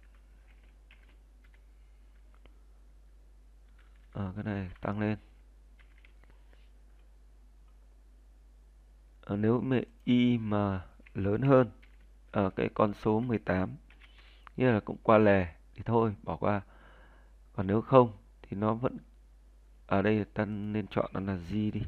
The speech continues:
Là G. Cho đỡ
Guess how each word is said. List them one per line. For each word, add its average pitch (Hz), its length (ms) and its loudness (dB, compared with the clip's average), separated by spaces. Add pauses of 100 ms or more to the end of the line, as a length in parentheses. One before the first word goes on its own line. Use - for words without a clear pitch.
(2500)
Là 92 160 -12 (160)
G. 101 60 -6 (2500)
Cho 107 260 -4
đỡ 107 120 -4